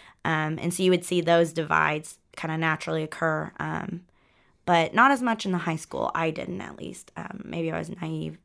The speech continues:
to it, but, um, college is where I really saw that, um, that women were significantly less represented than the men in the courses. Definitely in the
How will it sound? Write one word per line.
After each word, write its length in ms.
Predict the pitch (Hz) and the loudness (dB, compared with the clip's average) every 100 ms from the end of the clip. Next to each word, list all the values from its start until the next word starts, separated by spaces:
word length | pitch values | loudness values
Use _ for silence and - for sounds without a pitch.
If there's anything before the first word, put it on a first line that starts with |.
| _ - | _ -14
to 140 | - | -6
it, 160 | 82 - | -6 -4
but, 220 | - - - - - _ - | -6 -6 -8 -20 -20 _ -4
um, 180 | 170 165 | -2 -2
college 420 | - 165 160 156 | 4 4 4 0
is 120 | 156 | -4
where 160 | 156 156 | -2 -2
I 100 | 151 | -2
really 400 | 151 156 151 156 | -2 -2 -2 -2
saw 340 | - 151 156 | -2 -2 -2
that, 360 | - 165 - _ _ - | -2 -4 -6 _ _ -14
um, 380 | - - - - _ _ _ _ _ _ _ - | -12 -12 -14 -20 _ _ _ _ _ _ _ -6
that 200 | - - | -4 -2
women 360 | 165 156 151 | -2 -2 -4
were 140 | 151 147 | -6 -8
significantly 1200 | - 156 160 - - - - 80 82 80 - - _ | -8 -6 -6 -8 -14 -14 -14 -10 -8 -8 -10 -14 _
less 380 | - 156 156 - | -6 -4 -4 -6
represented 580 | 165 - 156 156 156 170 | -8 -6 -8 -6 -8 -8
than 320 | 175 - - - | -8 -8 -8 -8
the 80 | |
men 340 | 160 156 62 64 | -6 -6 -6 -8
in 260 | 64 - - _ | -8 -10 -14 _
the 80 | - | -14
courses. 500 | - - - - - | -10 -10 -10 -10 -2
Definitely 440 | 190 170 180 165 156 | 0 2 0 -4 -6
in 140 | - | -6
the 140 | - | -6